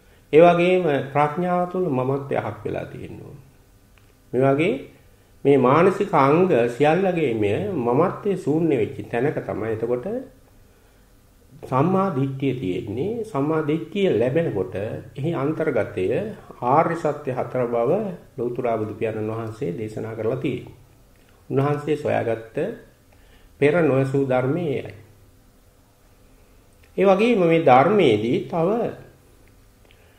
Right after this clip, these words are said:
ගැටලු තැන් කීපයක් තියෙනවා. වරද්දවා තේරුම් ගන්න තැන් කීපයක් තියෙනවා. එය පැහැදිලි කරන්න මම මෙන්න මේ විදිහට මේ පින්වතුන් දන්න, අහලා තියෙන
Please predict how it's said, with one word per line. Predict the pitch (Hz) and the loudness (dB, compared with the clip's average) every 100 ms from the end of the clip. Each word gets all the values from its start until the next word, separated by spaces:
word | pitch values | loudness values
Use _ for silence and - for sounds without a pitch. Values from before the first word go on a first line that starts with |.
| _ _ - | _ _ 2
ගැටලු | 139 180 185 175 - - - _ | 2 4 2 2 0 -8 -20 _
තැන් | 165 170 170 | 0 0 -2
කීපයක් | - 139 135 92 - | -2 -2 -2 -4 -4
තියෙනවා. | - 92 90 - 90 - - - _ _ _ _ _ _ _ | -8 -6 -6 -10 -12 -14 -20 -20 _ _ _ _ _ _ _
වරද්දවා | - 127 139 139 147 | 0 2 2 2 0
තේරුම් | 147 135 151 156 | 2 2 4 2
ගන්න | 139 123 113 | 0 -2 -2
තැන් | 113 113 | -4 -4
කීපයක් | 107 92 90 82 - | -8 -6 -8 -8 -14
තියෙනවා. | - - - - - - _ _ _ _ _ _ - - _ - - _ | -16 -14 -14 -14 -18 -20 _ _ _ _ _ _ -20 -20 _ -20 -20 _
එය | 170 180 170 120 - | 2 4 2 -2 -4
පැහැදිලි | - 143 175 175 | -2 0 -2 -2
කරන්න | 151 139 107 87 101 160 226 262 - _ _ _ | 0 2 2 -2 -2 -2 -4 -8 -18 _ _ _
මම | 139 | -6
මෙන්න | 147 143 | -2 -2
මේ | 143 151 156 | 2 2 2
විදිහට | 131 120 82 - - - - _ _ _ - | -2 -6 -8 -12 -20 -20 -20 _ _ _ -4
මේ | 139 | -2
පින්වතුන් | 135 135 135 131 123 | 2 2 2 0 0
දන්න, | 120 135 143 92 87 - | 0 0 0 -4 -6 -10
අහලා | 135 131 139 | -6 -2 -2
තියෙන | 131 110 95 | -4 -6 -6